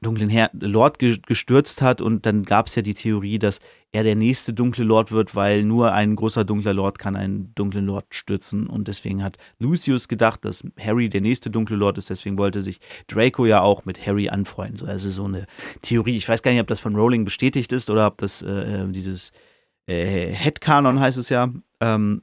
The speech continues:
ist und, äh, einfach nur Quatsch ist, wie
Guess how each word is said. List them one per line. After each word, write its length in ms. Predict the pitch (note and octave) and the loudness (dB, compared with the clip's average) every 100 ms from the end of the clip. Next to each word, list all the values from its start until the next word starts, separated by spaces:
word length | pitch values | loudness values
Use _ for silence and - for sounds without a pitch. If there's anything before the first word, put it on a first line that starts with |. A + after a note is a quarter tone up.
| - | -2
ist 300 | A2+ - - | -2 -2 -6
und, 380 | G2+ G2 F#2+ | -4 -4 -4
äh, 180 | - G2 - | -8 -10 -8
einfach 220 | G#2+ G2 | -8 -6
nur 160 | G2 | -8
Quatsch 300 | - - - | -8 -12 -10
ist, 200 | G#2 - | -10 -8
wie 300 | G#2+ G2 G2 | -6 -4 -4